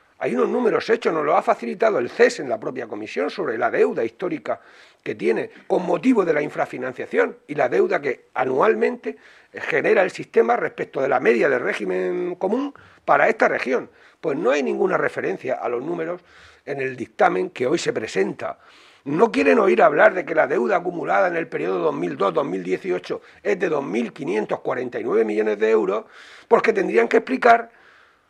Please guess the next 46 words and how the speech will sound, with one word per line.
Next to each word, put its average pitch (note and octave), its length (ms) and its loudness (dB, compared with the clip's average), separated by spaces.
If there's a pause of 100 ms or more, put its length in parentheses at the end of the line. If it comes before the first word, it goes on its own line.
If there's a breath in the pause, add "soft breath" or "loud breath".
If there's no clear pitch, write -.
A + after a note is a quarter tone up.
(520 soft breath)
de D3+ 100 -2
dónde G#3+ 260 4
procede A#3 340 6
la A3 140 8
deuda A3+ 240 6
de A3 80 4
los - 160 2
otros G2+ 240 0
siete E3 260 2
mil D3+ 160 -2
millones B2+ 340 -4
de F3+ 140 6
euros. B2 320 4 (380 loud breath)
Y C3+ 80 -8
claro, A#3 280 6
a C#3+ 60 4
nosotros A3+ 400 -2
que F#3+ 100 -6
otros A#3+ 240 0
partidos A#3 360 0
políticos G#3+ 480 -4
le C#3 140 2
hagan A3 200 4
el G3+ 100 0
juego F#3+ 300 4
y C3+ 40 2
blanqueen C#3+ 640 2
la D3 100 4
posición D3 380 -6
del A3 120 0
P G3 140 -4
P A#3+ 140 4
en G3 100 4
relación, D#3 440 -6
del C#3 120 -6
Partido - 300 0
Popular G#3 340 4
en F3 60 0
relación D3 320 -6
a A3+ 40 -2
la G#3 100 2
deuda A3+ 260 2
nos G3+ 100 -4
parece E3+ 220 -4
muy D3 140 -4
bien, F#3 200 -4